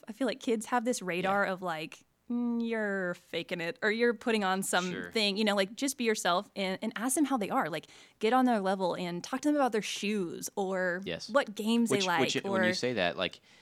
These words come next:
Speaker 2: for you to ask them about their shoes implies that maybe you're kneeling down in front of them and,
Speaker 1: Sure,
Speaker 2: and
Speaker 1: yeah.
Speaker 2: liter-, literally
Speaker 1: On their level.
Speaker 2: lowering to their level to,
Speaker 1: Yeah.
Speaker 2: to look them in the eye
Speaker 1: Right.
Speaker 2: and
Speaker 1: And
Speaker 2: a-
Speaker 1: caring about the things that they care
Speaker 2: That's
Speaker 1: about,
Speaker 2: right.
Speaker 1: asking Warner about his Legos
Speaker 2: Uh,
Speaker 1: or, you
Speaker 2: oh,
Speaker 1: know,
Speaker 2: yeah,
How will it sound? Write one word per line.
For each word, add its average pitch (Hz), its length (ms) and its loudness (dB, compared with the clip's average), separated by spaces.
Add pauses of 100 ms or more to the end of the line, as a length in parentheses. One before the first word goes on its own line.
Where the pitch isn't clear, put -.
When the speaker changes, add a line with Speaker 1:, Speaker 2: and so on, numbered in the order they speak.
(380)
Speaker 2:
for 104 100 -6
you 104 120 0
to 95 100 0
ask 92 160 -4
them 95 60 -4
about 87 160 -4
their 82 100 -6
shoes 85 460 -4
implies 87 580 -8
that 85 400 -8 (120)
maybe 87 200 -4
you're 92 140 -4
kneeling 90 340 -8
down 82 260 -10
in 82 100 -12
front 90 200 -8
of 82 120 -12
them - 160 -14
and, - 80 -14
Speaker 1:
Sure, 302 240 -6
Speaker 2:
and 220 220 -4
Speaker 1:
yeah. 247 80 -2
Speaker 2:
liter-, 123 180 2
literally 104 680 -2
Speaker 1:
On 240 300 4
their 226 220 0
level. 202 260 2
Speaker 2:
lowering 95 300 -2
to - 120 -12
their 85 100 -8
level 85 280 -8
to, 220 40 -2
Speaker 1:
Yeah. 262 160 0
Speaker 2:
to - 80 -4
look 92 220 -8
them 190 100 -4
in 185 100 -8
the 175 140 -8
eye 175 140 -4
Speaker 1:
Right. 190 180 -2 (440)
Speaker 2:
and 220 100 2
Speaker 1:
And - 0 -
Speaker 2:
a- - 60 0
Speaker 1:
caring 262 280 4
about 208 180 4
the 196 60 0
things 185 220 -4
that 165 100 -4
they 156 80 -4
care - 200 -6
Speaker 2:
That's 120 80 -6
Speaker 1:
about, 165 160 0
Speaker 2:
right. - 60 4
Speaker 1:
asking 240 340 0
Warner 180 240 -2
about 165 220 0
his 175 120 -4
Legos 170 640 -2
Speaker 2:
Uh, 175 80 4
Speaker 1:
or, 180 120 4
you - 40 2
Speaker 2:
oh, 92 120 4
Speaker 1:
know, 190 100 2
Speaker 2:
yeah, 85 160 -2